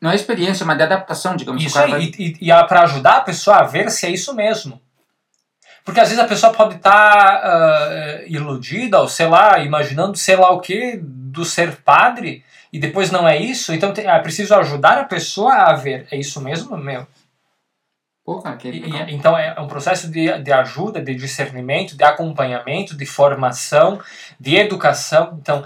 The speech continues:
Speaker 2: é, é, é discernir, formar, educar, acompanhar, é, é,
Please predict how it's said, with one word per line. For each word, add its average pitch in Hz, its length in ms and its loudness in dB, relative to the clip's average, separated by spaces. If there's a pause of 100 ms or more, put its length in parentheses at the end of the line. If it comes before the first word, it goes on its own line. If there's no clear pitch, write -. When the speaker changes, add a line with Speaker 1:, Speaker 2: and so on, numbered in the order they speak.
(180)
Speaker 2:
é, 151 600 -4
é, - 20 -4
é 139 40 -6
discernir, 139 640 -8
formar, 147 600 2
educar, 160 600 2
acompanhar, 143 840 0
é, 143 460 2
é, 139 60 -8